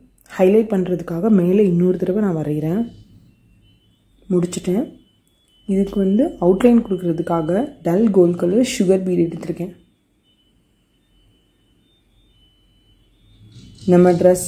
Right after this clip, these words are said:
stitch பண்ற normal, ஆ, sewing த்ரெட்ல இதை வந்து நான்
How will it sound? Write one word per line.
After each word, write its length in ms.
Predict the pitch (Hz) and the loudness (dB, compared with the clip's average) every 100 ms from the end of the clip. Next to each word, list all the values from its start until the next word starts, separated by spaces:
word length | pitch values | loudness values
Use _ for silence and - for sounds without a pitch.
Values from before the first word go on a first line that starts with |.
| - | -6
stitch 340 | 233 - - | -6 -6 -6
பண்ற 380 | 190 175 175 202 | -4 -2 -2 -2
normal, 840 | 208 160 160 170 185 208 214 247 269 - - - _ _ 185 | -2 -2 -4 -4 0 2 4 4 0 -6 -20 -20 _ _ -6
ஆ, 140 | 165 | -2
sewing 480 | 175 175 220 220 202 | -2 0 2 4 2
த்ரெட்ல 640 | 180 160 156 175 285 - - _ _ | -2 -4 -2 -2 -4 -8 -20 _ _
இதை 200 | - 185 | -4 2
வந்து 200 | 175 175 | 2 4
நான் 160 | 208 214 | 2 0